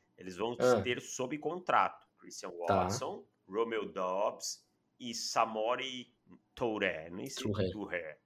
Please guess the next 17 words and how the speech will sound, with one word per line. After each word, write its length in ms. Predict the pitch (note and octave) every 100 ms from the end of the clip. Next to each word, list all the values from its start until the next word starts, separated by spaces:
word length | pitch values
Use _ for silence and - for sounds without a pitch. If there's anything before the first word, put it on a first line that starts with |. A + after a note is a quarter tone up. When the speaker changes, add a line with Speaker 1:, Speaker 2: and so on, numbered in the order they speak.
| _
Speaker 1:
É. 80 | - _ _ -
Randall 300 | A#2+ B2+ B2
Cobb 420 | - A2+ G2+ - - _
vai 160 | F#2+
pro 140 | G2 G2+
mercado, 680 | G2+ - F2+ G2 A#2 D3 G3+ - _
Allen 300 | G#2 A2+ A#2
Lazard 520 | A2 G#2 G2+ G2 E2+ - _
vai 140 | - G2
pro 140 | G2
mercado 560 | G2 F#2+ - F#2 G#2+ C3
e 40 |
Sammy 280 | C3+ A#2 A#2+
Watkins 420 | G#2+ G2 - A2
vai 80 | G#2+
pro 140 | G#2+
mercado. 460 | G#2 A#2 - F2+ -